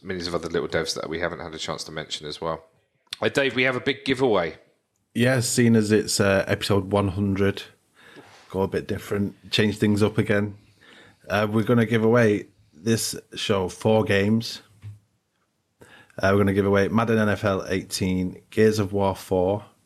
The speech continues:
Speaker 2: Recore Definitive Edition, and, uh, Hello Neighbor. So to enter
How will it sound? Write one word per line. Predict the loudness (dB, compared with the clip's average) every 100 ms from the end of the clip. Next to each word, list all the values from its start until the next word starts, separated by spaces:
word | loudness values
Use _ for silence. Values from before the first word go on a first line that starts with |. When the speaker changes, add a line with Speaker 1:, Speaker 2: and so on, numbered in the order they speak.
| _ -20 -20 _ 0
Speaker 2:
Recore | 2 2 2 2 0
Definitive | -2 -2 0 0 -4 -6
Edition, | -4 -2 0 0 0 -2
and, | -2 0 -2 -4 -4 -4
uh, | -2 -2
Hello | 0 0 2
Neighbor. | 2 2 2 2 -2 -12 -18 -18 -18 -20 -18 -6
So | 0 0
to | 0 2
enter | 4 2 2 0 0 -4